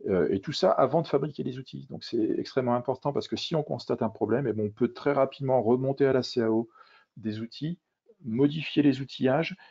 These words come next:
relancer un calcul, euh, à l'endroit où, où on, où on a vu le problème, hein, euh,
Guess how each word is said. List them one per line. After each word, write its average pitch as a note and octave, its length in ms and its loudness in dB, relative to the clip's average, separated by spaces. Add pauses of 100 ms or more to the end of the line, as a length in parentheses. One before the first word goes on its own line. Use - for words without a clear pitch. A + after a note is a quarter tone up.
(140)
relancer C#3 520 0
un C3 100 2
calcul, C#3 540 0
euh, G2 300 4 (100)
à G#2 80 4
l'endroit A#2 480 4
où, C3 140 -2
où G2+ 400 -8
on, - 120 -8
où F2+ 140 -4
on F2+ 60 -2
a F#2 80 2
vu G#2+ 120 -4
le C#3+ 60 -10
problème, B2+ 400 -4 (440)
hein, C3 340 -4
euh, F#2+ 1080 0